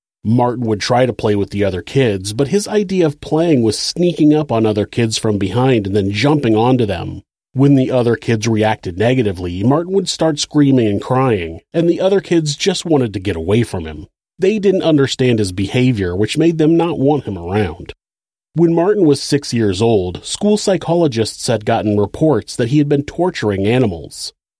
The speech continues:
It's unclear what was done about the reports, but as Martin got older, his demeanor grew darker and more violent.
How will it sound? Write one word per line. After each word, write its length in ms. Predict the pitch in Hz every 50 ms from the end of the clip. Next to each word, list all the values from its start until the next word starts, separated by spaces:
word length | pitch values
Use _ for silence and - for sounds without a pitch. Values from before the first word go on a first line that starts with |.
| -
It's 180 | - 165 151 -
unclear 560 | - 180 180 175 156 - - 156 165 165 160
what 140 | 156 143 113
was 160 | 113 110 101
done 220 | 104 117 120 113 113
about 240 | 104 107 104 -
the 80 | - 104
reports, 720 | 92 92 - - - 143 143 120 90 82 - - - - -
but 160 | - 156 156
as 100 | 160 156
Martin 280 | 160 170 190 196 175 156
got 180 | 143 135 127 -
older, 460 | 135 147 156 165 151 117 98 92 -
his 180 | - 123 123
demeanor 440 | 117 123 135 135 151 160 170 170 165
grew 260 | 165 147 127 120 110
darker 460 | 95 113 113 120 135 127 - - 98 87
and 120 | 87 98
more 240 | 113 131 143 143 113
violent. 600 | 92 104 110 120 127 120 92 - 69 - -